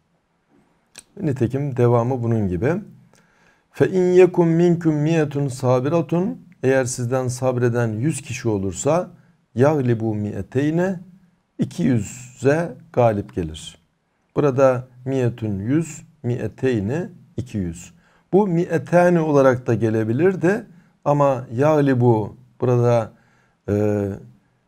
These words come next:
fiil fail. Dolayısıyla miyeteyn, e, mef'ul durumda.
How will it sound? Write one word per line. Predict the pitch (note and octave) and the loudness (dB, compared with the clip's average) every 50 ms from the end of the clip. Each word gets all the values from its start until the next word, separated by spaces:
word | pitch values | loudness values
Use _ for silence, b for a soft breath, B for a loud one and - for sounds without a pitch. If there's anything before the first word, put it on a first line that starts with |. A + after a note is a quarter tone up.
| _ _ | _ _
fiil | - - C3 C3+ C3+ C3+ C#3 B2 | -8 -4 -2 -2 0 0 0 -2
fail. | B2+ - - A#2+ A2 G#2+ - - D#3 F#3 G#3+ - - - - - _ _ _ _ _ _ _ | -2 -2 0 2 2 2 2 2 0 0 0 -4 -10 -18 -20 -20 _ _ _ _ _ _ _
Dolayısıyla | C#3+ D3 C#3+ C#3+ C#3 B2 B2+ C3 C3+ B2+ B2+ B2 A#2+ A#2 A#2 A2 | 0 2 2 2 0 -2 -4 -4 -2 0 2 2 0 0 -2 -4
miyeteyn, | A#2+ C3 C3 B2 B2 B2+ - B2 C#3 D3+ F3+ F#3+ A#3 - b b b b b b b b b b _ | -6 -6 -6 -6 -6 -4 -4 -2 -2 -2 -4 -4 -8 -10 b b b b b b b b b b _
e, | A#2+ A2+ A2+ | -2 -2 -2
mef'ul | A2+ A#2+ B2+ C3 B2 B2+ - E3+ D#3 C#3+ A#2+ A#2 | 0 0 0 0 -2 -2 0 2 2 2 2 0
durumda. | A2+ G#2 G2+ F2+ F#2 G2 C3 D#3 F3 F3 | -4 -4 -4 -6 -4 -4 -4 -4 -4 -4